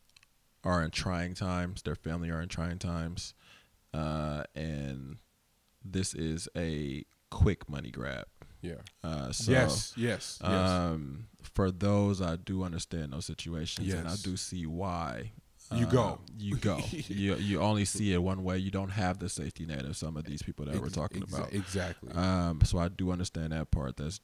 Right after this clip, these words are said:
Speaker 1: nothing's wrong with that whatsoever. So I
Speaker 2: And
Speaker 1: just
Speaker 2: we,
Speaker 1: want
Speaker 2: and
Speaker 1: to
Speaker 2: we su-,
Speaker 1: highlight
Speaker 2: and we
Speaker 1: that
Speaker 2: support,
Speaker 1: portion.
Speaker 2: and we support you too,
Speaker 1: Yeah,
Speaker 2: 'cause
Speaker 1: just want
Speaker 2: that's
Speaker 1: to
Speaker 2: a,
Speaker 1: highlight that.
Speaker 2: that's a part of it that people all, I'm so, that's a,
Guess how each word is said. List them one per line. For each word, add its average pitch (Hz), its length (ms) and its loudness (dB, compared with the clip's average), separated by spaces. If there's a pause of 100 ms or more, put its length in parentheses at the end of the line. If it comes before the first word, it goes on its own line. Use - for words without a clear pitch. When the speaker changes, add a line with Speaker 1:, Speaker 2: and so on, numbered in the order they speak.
Speaker 1:
nothing's 87 680 -4
wrong 85 160 -2
with 82 120 -4
that 78 200 -2
whatsoever. 76 800 -2
So - 140 -4
I 73 60 0
Speaker 2:
And 95 60 2
Speaker 1:
just 98 100 6
Speaker 2:
we, 104 40 10
Speaker 1:
want 104 140 6
Speaker 2:
and 95 100 8
Speaker 1:
to 107 60 8
Speaker 2:
we 123 60 10
su-, 117 60 10
Speaker 1:
highlight 101 200 10
Speaker 2:
and 123 100 10
we 139 80 12
Speaker 1:
that 135 60 10
Speaker 2:
support, - 160 8
Speaker 1:
portion. 143 220 12
Speaker 2:
and 127 80 10
we 139 60 10
support 131 500 6
you 107 80 -4
too, 98 160 2
Speaker 1:
Yeah, 92 60 6
Speaker 2:
'cause 98 80 4
Speaker 1:
just 101 120 4
want 117 80 6
Speaker 2:
that's 101 80 6
Speaker 1:
to 90 80 4
Speaker 2:
a, - 20 6
Speaker 1:
highlight 87 360 2
that. 95 160 -6
Speaker 2:
that's 131 180 4
a 131 60 4
part 123 320 4
of 107 120 0
it 107 100 -6
that 95 140 -6
people 107 360 -2
all, 98 200 0
I'm 110 220 0
so, 110 240 0
that's 123 260 -2
a, 92 80 -6